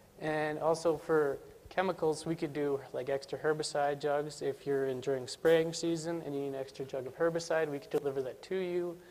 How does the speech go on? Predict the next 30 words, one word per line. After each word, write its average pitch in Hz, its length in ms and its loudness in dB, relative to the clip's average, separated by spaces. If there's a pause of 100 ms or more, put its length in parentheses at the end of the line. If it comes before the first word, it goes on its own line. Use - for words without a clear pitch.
(260)
if - 140 -6
you're 147 120 0
in 139 100 0
a 131 40 -2
bit 139 180 2
of 131 60 -2
a 127 40 -10
pickle. 165 540 2 (300)
And 160 140 -2
then 151 160 0
also 143 300 2
parts 160 680 2
is 143 460 0 (480)
also, 151 440 -4 (500)
parts 190 300 6
is 165 180 0
also, 151 540 4
um, 131 320 0 (320)
when 160 160 2
you're 143 280 2
in 147 180 -2
a 139 60 2
jam 139 440 0
or 151 100 2
whatever 147 380 4
and 139 360 -4
you 147 80 -2
just 143 260 -2
need 139 280 -2
to 139 120 0